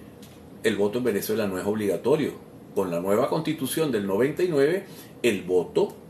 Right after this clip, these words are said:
no es obligatorio, por lo tanto no tienen por qué multar. ¿A quiénes van a multar? Esa es otra cosa. A quien sea llamado al servicio electoral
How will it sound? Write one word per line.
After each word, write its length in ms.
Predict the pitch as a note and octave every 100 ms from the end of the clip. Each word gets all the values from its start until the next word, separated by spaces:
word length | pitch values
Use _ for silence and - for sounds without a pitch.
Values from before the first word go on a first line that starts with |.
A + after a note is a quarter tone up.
| -
no 380 | F2 F2+ G2 C#3+
es 100 | E3
obligatorio, 680 | A2+ B2 D3+ D3 A2+ B2 -
por 100 | A2
lo 120 | G2+
tanto 300 | G2+ G2 B2
no 140 | A2
tienen 260 | G#2+ A#2+ A#2
por 140 | G#2
qué 80 | A2
multar. 540 | A2+ G2+ - F#2+ F2+ G2+
¿A 300 | G#2+ A2 G2
quiénes 480 | A#2+ C3 C3+ D3+ C#3+
van 220 | C#3 C#3+
a 40 |
multar? 680 | C#3 A#2+ G#2 C3+ C#3 A#2+ - - - - - - -
Esa 300 | F#2 F2+ -
es 140 | G2+
otra 280 | A2+ A#2+ C3
cosa. 440 | C#3 C#3+ C3 - - - - - - - - -
A 320 | - - - - - -
quien 440 | D#3 F3+ F#3+ A3 B3 - - - - - - - - - -
sea 420 | - - D3+ D#3+ E3+
llamado 640 | F3 E3 D3 C#3+ D#3 -
al 180 | A#2+ A2+
servicio 1080 | - A2 G2+ C#3 A3 G3+ - B2+ D#3 F#3+ - - -
electoral 880 | A#2 C#3+ D3+ - E3 B2 G#2+ D3+